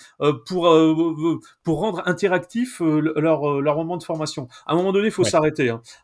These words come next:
Speaker 1: Euh, les, les
Speaker 2: Tout à
Speaker 1: Q R
Speaker 2: fait.
Speaker 1: codes, j'ai envie de dire, euh, oui, euh, on, on, on, on peut en avoir besoin, euh,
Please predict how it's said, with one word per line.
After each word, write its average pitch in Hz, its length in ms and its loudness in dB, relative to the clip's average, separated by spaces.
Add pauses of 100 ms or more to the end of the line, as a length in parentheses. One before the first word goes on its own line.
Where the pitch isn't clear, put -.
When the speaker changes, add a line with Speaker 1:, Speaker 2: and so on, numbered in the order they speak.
Speaker 1:
Euh, 131 160 0
les, 147 180 0
les 156 140 4
Speaker 2:
Tout 160 60 -4
à - 20 -16
Speaker 1:
Q 170 140 0
R 151 80 4
Speaker 2:
fait. - 100 -6
Speaker 1:
codes, 165 380 2
j'ai 139 100 0
envie 135 180 -4
de 135 120 -4
dire, 147 260 -2
euh, 120 120 2
oui, 185 320 -4 (260)
euh, 131 60 -4
on, 135 760 -2
on, 151 260 -4
on, 151 200 -10
on 139 80 -10
peut 175 140 -6
en 170 60 0
avoir 156 240 0
besoin, 151 440 -4 (400)
euh, 127 160 0